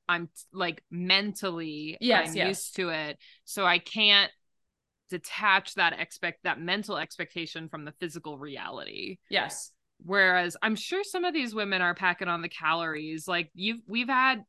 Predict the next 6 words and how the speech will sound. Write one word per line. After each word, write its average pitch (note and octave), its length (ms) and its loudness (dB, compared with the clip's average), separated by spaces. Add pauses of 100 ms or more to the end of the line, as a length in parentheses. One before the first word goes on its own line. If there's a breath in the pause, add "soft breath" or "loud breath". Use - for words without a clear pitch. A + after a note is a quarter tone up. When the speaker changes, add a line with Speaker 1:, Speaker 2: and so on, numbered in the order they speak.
(360)
Speaker 1:
Olympic F3 400 -6
athletes. C4 720 -6 (340 soft breath)
Speaker 2:
Yeah. - 380 4
Speaker 1:
So A3+ 420 6
I, G#3+ 160 8 (100)
I, A3 300 6